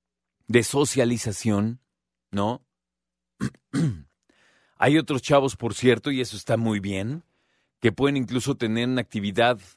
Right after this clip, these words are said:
recreativa después de la escuela, como ir al club,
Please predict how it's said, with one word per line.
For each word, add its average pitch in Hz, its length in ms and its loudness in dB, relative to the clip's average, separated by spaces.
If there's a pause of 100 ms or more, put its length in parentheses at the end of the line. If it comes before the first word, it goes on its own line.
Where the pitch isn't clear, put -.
(260)
recreativa 117 680 0
después 113 340 -2
de 117 80 2
la 107 60 -2
escuela, 117 320 0
como 110 280 -2
ir 113 140 -2
al 95 140 -4
club, 139 420 0